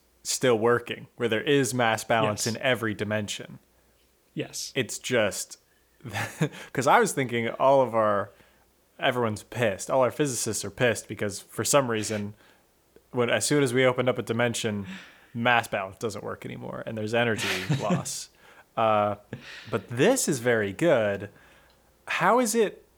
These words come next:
Speaker 1: leaving the lower dimensions? Are, do they have, like, magic portals or, like, little portals that they don't know about? 'Cause when you bring it in, 'cause, like, John brings in a book
Speaker 2: Mm-hmm.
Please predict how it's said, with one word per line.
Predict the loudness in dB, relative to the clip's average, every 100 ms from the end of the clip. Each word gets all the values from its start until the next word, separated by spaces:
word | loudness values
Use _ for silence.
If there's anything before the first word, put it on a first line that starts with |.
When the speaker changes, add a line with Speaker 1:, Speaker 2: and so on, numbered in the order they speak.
| _ -6
Speaker 1:
leaving | -2 0 2 2
the | 0
lower | 0 2 4 6 2
dimensions? | 0 -6 -8 -10 -12 -16 -20 -20 -20 _ _ _ _ _ _ _ _ -2
Are, | 0 0
do | -2 2
they | 2
have, | 2 0
like, | 0 -2
magic | -2 0 0 -4 -4
portals | 0 0 0 -2 -6 -12 -14 -4
or, | 0
like, | 0 -2
little | -2 0 0
portals | 0 0 0 0 -4
that | -2
they | -2
don't | -2 -4
know | -4 -4
about? | -4 -6 -6 -12 _ _ _ _ _ _ _ _ _ _ _ _ _ _ -20 _ _ _ _ _ _ _ _ _ _ _ _
'Cause | -6 0
when | 0
you | 2
bring | 2 2
it | 4
in, | 4 4 0 -4 -12 _ _ _ -6
'cause, | -6 -6 -12 _ -2
like, | -2 2
John | 4 4 4 0
brings | -2 0 0 -2 -2
in | -2 -4 -8 -14 _ _ _ _ _ _ _ -4
a | -2
book | 0 0 0
Speaker 2:
Mm-hmm. | -6 -10